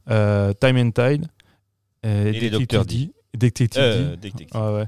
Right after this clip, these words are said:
Speaker 1: Et pour la blague, bah, regardez-vous quand même, euh, Double, Double Team et Piège à Hong Kong.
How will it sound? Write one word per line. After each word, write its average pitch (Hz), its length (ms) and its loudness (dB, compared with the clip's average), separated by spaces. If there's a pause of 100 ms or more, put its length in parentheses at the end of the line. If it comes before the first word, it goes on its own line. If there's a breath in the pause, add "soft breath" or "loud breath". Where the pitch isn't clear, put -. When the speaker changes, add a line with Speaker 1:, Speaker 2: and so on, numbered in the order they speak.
(220 soft breath)
Speaker 1:
Et 117 80 2
pour 120 160 4
la 107 140 6
blague, 104 400 4
bah, 92 200 0
regardez-vous 92 440 -2
quand 98 160 -2
même, 98 120 0
euh, 92 320 -2
Double, 98 320 -2
Double 101 280 0
Team 107 240 -2
et 92 80 -2
Piège 98 180 -4
à 101 60 0
Hong 110 60 -2
Kong. 113 200 -4